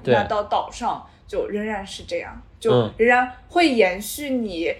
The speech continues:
Speaker 2: 平时社交生活的一种状态。
Speaker 1: 嗯。嗯，我觉得我也喜欢这种，就是其实大部分的社交在岛上，可能也因为人工智能写得不够好，是点对点的，
Speaker 2: 嗯。
Speaker 1: 就是，是你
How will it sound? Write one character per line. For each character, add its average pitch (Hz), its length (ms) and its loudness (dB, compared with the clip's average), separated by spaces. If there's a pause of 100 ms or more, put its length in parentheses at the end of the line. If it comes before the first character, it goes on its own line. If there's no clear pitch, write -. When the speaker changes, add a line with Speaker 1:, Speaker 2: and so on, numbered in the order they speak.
(120)
Speaker 2:
平 214 160 -6
时 233 100 -4
社 226 220 0
交 196 180 0
生 202 240 -12
活 185 160 -8
的 143 80 -8
一 175 60 -8
种 - 240 -16
状 - 260 -10
态。 - 380 -16
Speaker 1:
嗯。 135 240 0
嗯， 101 80 -8 (380)
我 151 160 8
觉 147 180 4
得 202 160 8
我 151 180 6
也 196 140 6
喜 190 180 -6
欢 131 240 -2
这 143 120 -4
种， 113 260 -2 (540)
就 147 120 2
是 131 480 4 (400)
其 - 160 4
实 269 80 8
大 277 200 8
部 165 80 -2
分 165 100 2
的 139 80 0
社 135 220 4
交 120 200 6
在 139 140 -4
岛 - 180 0
上， 123 200 -6
可 - 160 -4
能 165 120 6
也 247 160 4
因 135 140 0
为 151 80 0
人 131 160 -2
工 143 100 -4
智 143 140 -8
能 113 100 -6
写 120 140 -8
得 98 80 -2
不 92 100 -16
够 101 140 -4
好， - 260 -4
是 - 140 -4
点 120 220 2
对 123 100 0
点 117 240 -8
的， - 60 -20
Speaker 2:
嗯。 - 100 -20
Speaker 1:
就 139 100 -8
是， 113 280 -4
是 131 180 -6
你 110 320 -6